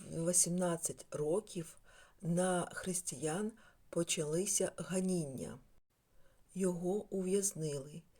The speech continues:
і цілий рік водили по містам і катували, але він так і не зрікся віри. Його мати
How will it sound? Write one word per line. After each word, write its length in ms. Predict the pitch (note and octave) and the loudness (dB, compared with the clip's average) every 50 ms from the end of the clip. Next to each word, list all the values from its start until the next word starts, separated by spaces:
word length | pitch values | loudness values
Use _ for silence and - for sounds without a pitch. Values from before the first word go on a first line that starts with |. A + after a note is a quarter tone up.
| - - - - - _ - - | -20 -20 -20 -20 -20 _ -8 -8
і 100 | F3+ E3+ | -8 -2
цілий 640 | - - - - G#3+ G#3+ G#3+ F#3+ E3+ D3+ - - - - | 4 6 6 6 6 4 4 4 2 -2 -4 -6 -2 0
рік 600 | D#3 D#3 D#3 D#3 E3 A3 B3+ - - - - - - - - - | 0 0 0 -2 -4 -6 -8 -10 -16 -18 -18 -20 -20 -20 -6 -2
водили 560 | E3 E3 C#3+ - F#3 E3+ E3+ G3+ G#3 G#3+ G#3 | -2 -2 0 0 0 2 4 4 4 4 2
по 320 | G#3 - F#3+ F3 E3 - - | 0 0 0 0 0 -2 -6
містам 720 | - D3 D3+ D3+ - - - - D#3+ D#3+ E3 F3 G3 A3 - - _ - | -12 -10 -2 0 0 0 2 2 0 0 0 -2 -4 -8 -12 -16 _ -4
і 200 | - E3+ F3+ F3+ | -2 -2 -2 -2
катували, 840 | F3+ - D#3+ - - - F3+ F3 E3+ D#3 C#3+ C#3 C3 D#3 - - - - | -2 -4 -4 -2 0 0 2 2 2 0 0 -2 -6 -8 -10 -12 -12 -16
але 360 | - - D#3+ E3 E3 E3+ E3+ | -10 -6 -2 0 2 2 2
він 280 | D#3 D#3 E3+ G#3 G#3 G#3 | 0 0 0 2 0 2
так 300 | G3+ G3+ F#3+ F#3+ - - | 2 0 0 0 -2 -2
і 100 | - F3 | -2 -2
не 140 | E3+ E3+ E3 | 0 0 -2
зрікся 640 | D3+ D#3 D#3+ D#3+ E3+ E3+ - - - - C#3 - - - - - | -2 -2 -2 -2 -2 -2 0 0 2 2 0 -2 -2 -8 -14 -14
віри. 480 | C#3+ D3+ D#3 D3 D3+ D3+ D3+ C#3+ - - - _ _ _ _ _ _ _ _ _ - - - - | -10 -8 -6 -6 -6 -6 -8 -10 -10 -16 -20 _ _ _ _ _ _ _ _ _ -20 -20 -16 -10
Його 380 | F#3 F#3 G3 F#3+ F3+ F#3+ F#3 F3+ | 0 4 4 4 4 4 2 2
мати 600 | F3+ F3+ E3 F#3 A#3 A#3 - - D#3+ D#3 D#3+ | 4 4 4 2 2 0 -2 -4 -4 -4 -4